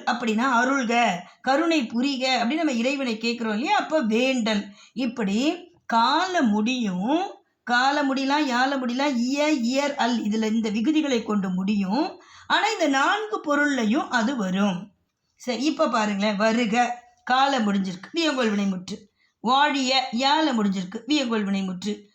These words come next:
வாழியர் யா இருள முடிஞ்சிருக்கு, இதை பிரிச்சாலும் ஈ யா இருன்னு வரும். ஆனா இது எல்லாமே வந்து என்ன, வருக, வாழிய,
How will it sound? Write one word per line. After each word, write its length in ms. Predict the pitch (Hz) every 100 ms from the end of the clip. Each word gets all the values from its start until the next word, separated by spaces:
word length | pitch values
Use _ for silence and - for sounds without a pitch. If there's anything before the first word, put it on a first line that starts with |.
| _ -
வாழியர் 840 | 202 240 277 302 302 262 277 294 220 - - _ 196
யா 200 | 254 285 302
இருள 280 | 226 247 277 269
முடிஞ்சிருக்கு, 500 | 214 202 202 339 311
இதை 100 | 311
பிரிச்சாலும் 640 | 302 311 - 277 311 349
ஈ 160 | 269 302 262
யா 140 | 233 226
இருன்னு 260 | 202 202 262
வரும். 300 | 220 175 - - _ _ _ _ _ -
ஆனா 300 | 254 233 233 320 302
இது 140 | 311
எல்லாமே 640 | 277 277 320 339 330 349
வந்து 280 | 330 285 285
என்ன, 440 | 285 277 277 285 277
வருக, 380 | 240 247 247 262 277
வாழிய, 500 | 254 240 254 247 247